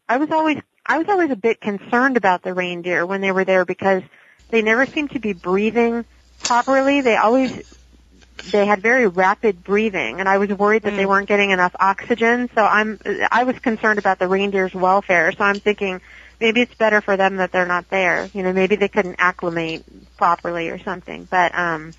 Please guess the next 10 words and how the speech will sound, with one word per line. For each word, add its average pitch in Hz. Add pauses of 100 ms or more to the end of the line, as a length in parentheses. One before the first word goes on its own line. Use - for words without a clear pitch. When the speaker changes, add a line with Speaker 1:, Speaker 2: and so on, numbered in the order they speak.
(160)
Speaker 2:
Hmm. 226 (540)
Speaker 1:
Santa, 277 (480)
the 214
Santa 269
location 202
is 180
nice, 175
and 202
it's 196
different 196